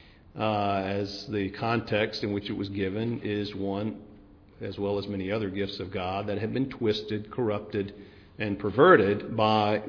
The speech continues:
the fall. And Paul gives us a biblical, gives us a redeemed perspective on it. "This is the will of God, your sanctification." What does that look like? Well, that you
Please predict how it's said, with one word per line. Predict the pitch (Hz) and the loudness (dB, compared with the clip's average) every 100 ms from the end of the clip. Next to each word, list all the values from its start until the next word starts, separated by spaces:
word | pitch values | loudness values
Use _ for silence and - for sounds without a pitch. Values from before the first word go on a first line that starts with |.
| 107 | -4
the | 104 | -4
fall. | - 117 120 90 78 - - - - - - - - | 4 6 8 6 2 -10 -16 -20 -20 -20 -20 -20 -4
And | 113 113 117 113 113 - - - - - - - - - - - - - - - | 2 4 6 4 2 -6 -18 -20 -20 -20 -20 -20 -20 -18 -18 -18 -20 -20 -20 -4
Paul | - 143 147 | 8 10 10
gives | 127 131 120 | 10 8 8
us | 120 - - | 0 0 2
a | 117 107 | 4 4
biblical, | 110 120 123 143 156 151 151 151 | -2 6 8 10 8 6 6 6
gives | 143 117 113 | 6 2 2
us | 110 | 2
a | 113 | 2
redeemed | 107 110 110 131 147 143 135 - | 2 0 6 10 12 12 8 4
perspective | 120 - - 123 - 101 | 0 0 2 2 2 -2
on | 87 85 | -2 -4
it. | 85 | -4
"This | 117 120 | 0 0
is | 151 139 | 0 4
the | |
will | 143 156 | 6 8
of | 165 | 6
God, | 123 107 110 | 6 4 4
your | 107 | 2
sanctification." | 107 131 120 123 127 185 190 - 101 | 0 0 -2 -4 -2 2 2 2 2
What | 135 | 2
does | 143 | 4
that | 147 175 | 2 4
look | 220 214 | 2 2
like? | 87 - | -6 -2
Well, | 151 156 | 4 4
that | 156 - | 4 0
you | 156 196 170 | 0 2 2